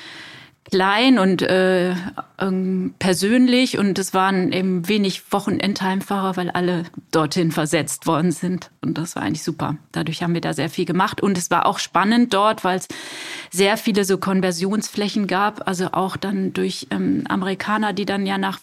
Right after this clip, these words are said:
stationiert waren und nach, äh, nach abgezogen sind und wir dann in diesen Kasernen so Workshops gemacht haben und so. Das waren auch spannende,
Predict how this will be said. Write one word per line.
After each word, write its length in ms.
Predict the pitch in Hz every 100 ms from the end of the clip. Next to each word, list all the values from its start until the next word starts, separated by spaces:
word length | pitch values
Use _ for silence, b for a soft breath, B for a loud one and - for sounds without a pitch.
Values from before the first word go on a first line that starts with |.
| - 196
stationiert 640 | - 202 190 208 196 196 -
waren 160 | 190
und 100 | 190
nach, 260 | 196 190 - -
äh, 240 | 190 190 -
nach 300 | 190 180 -
abgezogen 580 | 175 233 226 208 208
sind 320 | 202 196 196 - B B B B B
und 140 | 202
wir 100 | 190
dann 160 | 190 185
in 160 | 185 180
diesen 240 | 180 185
Kasernen 580 | 185 185 185 190 196 185
so 140 | 175
Workshops 500 | 170 175 - 185 180
gemacht 400 | - 175 170 -
haben 200 | 175 165
und 100 | 165
so. 100 | 175
Das 180 | 175 -
waren 160 | 156 -
auch 80 |
spannende, 640 | 165 - 165 170 151 156